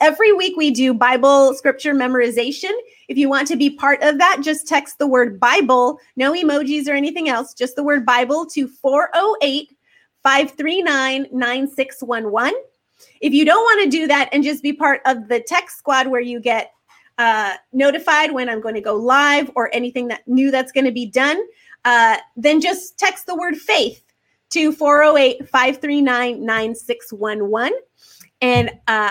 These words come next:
I will be more than excited. I'm going to start doing, uh, like, little prayers and different things, uh, just sending them out. Things that you can't access on social media, I'm going to be doing via text because I know it will get to you.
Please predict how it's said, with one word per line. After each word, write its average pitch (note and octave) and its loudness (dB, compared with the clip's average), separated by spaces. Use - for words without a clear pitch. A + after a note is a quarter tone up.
I A3 0
will G#3+ 2
be A3 -6
more E4 2
than D4 0
excited. B3+ -2
I'm D4 4
going G4 2
to G#4+ 2
start C#4+ 0
doing, C#4+ -2
uh, A#3 -2
like, A#3 -2
little C#4+ 0
prayers C#4 0
and C#4 -2
different C4+ -6
things, C4+ -4
uh, A3+ 0
just C4+ 0
sending D4 2
them B3 -2
out. C#4 0
Things E4 -4
that C#4+ 0
you C4+ 2
can't E4 -2
access D#4 -2
on D4+ -2
social D4+ 0
media, C#4 -2
I'm C4+ 2
going C#4 2
to D4 -2
be C4+ -2
doing C4 -4
via A#3+ -2
text - -8
because B3+ -2
I A#3 0
know C4 2
it B3+ 0
will B3 -2
get A3 -4
to G#3 -12
you. - -16